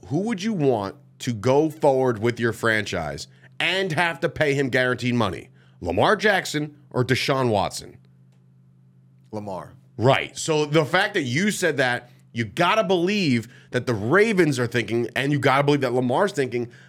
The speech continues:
Speaker 1: "I'm better than Deshaun," and Deshaun just got what he got. Got all that guaranteed money.
Speaker 2: So the Deshaun Watson contract
Speaker 1: Might
Speaker 2: is
Speaker 1: be
Speaker 2: a
Speaker 1: the
Speaker 2: joke,
Speaker 1: worst
Speaker 2: is a joke,
Speaker 1: ever.
Speaker 2: and,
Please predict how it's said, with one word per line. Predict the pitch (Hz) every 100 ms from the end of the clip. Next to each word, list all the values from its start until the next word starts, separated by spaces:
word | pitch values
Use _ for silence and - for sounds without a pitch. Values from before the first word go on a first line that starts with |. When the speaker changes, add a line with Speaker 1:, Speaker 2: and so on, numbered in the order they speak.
| - -
Speaker 1:
"I'm | 226 240
better | 127 - 214 214
than | 139 123
Deshaun," | 113 131 131
and | 156
Deshaun | 147 143 196 233 208
just | 175
got | 185 175
what | 180
he |
got. | 165 202 - 135 139
Got | 147 82 113 127
all | 147 233
that | 233 196
guaranteed | 220 190 190
money. | 214 220
Speaker 2:
So | 165
the | 160
Deshaun | 156 147 190 190
Watson | 170 160 156
contract | 135 135 127 120
Speaker 1:
Might | 135 240
Speaker 2:
is | -
Speaker 1:
be |
Speaker 2:
a | 254
Speaker 1:
the | 185
Speaker 2:
joke, | 180
Speaker 1:
worst | 170 139
Speaker 2:
is | 151 156 147
a |
joke, | 135 147 147 123 -
Speaker 1:
ever. | 190
Speaker 2:
and, | 175 175 160